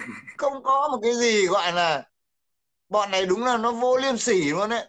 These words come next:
Nói thật sự ấy, không, hình như là cái đầu óc, cái đầu, đầu trong nó không phải là bã đậu nữa.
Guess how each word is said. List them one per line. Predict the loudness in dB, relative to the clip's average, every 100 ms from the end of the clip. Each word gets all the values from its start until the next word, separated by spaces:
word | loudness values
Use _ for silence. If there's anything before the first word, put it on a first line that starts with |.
| _
Nói | -10 -4
thật | -4 -2
sự | -4 -2 -4
ấy, | -6 -8
không, | -8 -8 -10 -10 -4
hình | -4
như | -2 0
là | -2 -2
cái | -6 -6 -14 _ _
đầu | -2 0 0
óc, | 2 0 0 -4
cái | -2
đầu, | 0 -2
đầu | 0 0 0 -2 -2
trong | -2 -2 -6 -4
nó | -2 -2 -4
không | -6 -8
phải | -6 -4
là | -4
bã | -4 -4 0
đậu | 0 -2
nữa. | -8